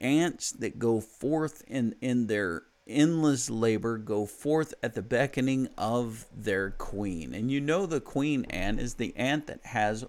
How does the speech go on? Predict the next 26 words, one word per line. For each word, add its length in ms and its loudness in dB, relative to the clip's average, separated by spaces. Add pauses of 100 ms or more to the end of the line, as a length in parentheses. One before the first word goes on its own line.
(120)
wings. 800 -2
And 240 0
just 320 -2
like 380 0
bees, 540 0 (580)
where 180 2
you 100 4
have 140 2
a 80 2
queen 400 0
bee, 340 -2
and 180 0
then 140 0
all 240 0
of 100 -4
the 100 -2
drones 540 -2
are 60 -2
the 100 0
workers 600 -4
that 120 -6
are 60 -2
gonna 220 -4
be 240 -6
out 280 0
there 360 -4